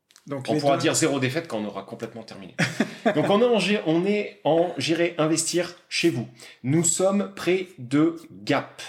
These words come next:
Speaker 2: Euh, région que je connaissais absolument, mais absolument pas. C'est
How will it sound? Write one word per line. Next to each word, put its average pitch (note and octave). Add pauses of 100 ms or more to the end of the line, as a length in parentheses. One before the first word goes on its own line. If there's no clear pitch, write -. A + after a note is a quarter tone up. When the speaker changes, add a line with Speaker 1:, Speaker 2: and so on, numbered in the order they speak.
(520)
Speaker 2:
Euh, G#2+
région B2
que C3+
je -
connaissais B2
absolument, D#3
mais A2
absolument B2 (180)
pas. - (220)
C'est -